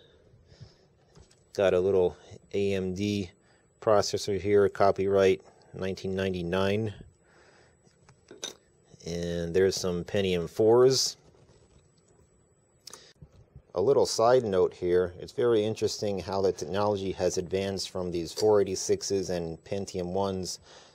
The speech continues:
mounted directly on the motherboard to Pentium twos and threes in these vertical packages. And that must have been a dead end because Intel went straight back to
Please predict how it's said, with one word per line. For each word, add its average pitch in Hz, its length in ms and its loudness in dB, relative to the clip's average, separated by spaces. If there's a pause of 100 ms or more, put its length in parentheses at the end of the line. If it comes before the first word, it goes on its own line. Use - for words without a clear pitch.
(160)
mounted 90 440 -6
directly 92 500 2
on 90 160 -2
the 87 80 -6
motherboard 82 800 0 (480)
to 90 520 0 (400)
Pentium 98 480 -6
twos 104 360 -4
and 82 200 -6
threes 92 600 -2 (440)
in 87 220 -6
these 90 400 -6 (240)
vertical 110 420 4
packages. 82 800 -6 (680)
And 85 500 -4 (960)
that 90 160 -2
must 95 200 -4
have 95 100 -6
been 92 160 0
a 90 60 -4
dead 90 280 2
end 101 320 -2
because 90 460 -2
Intel 90 460 0
went 90 200 -6
straight 92 380 -4
back 90 320 0
to 92 360 0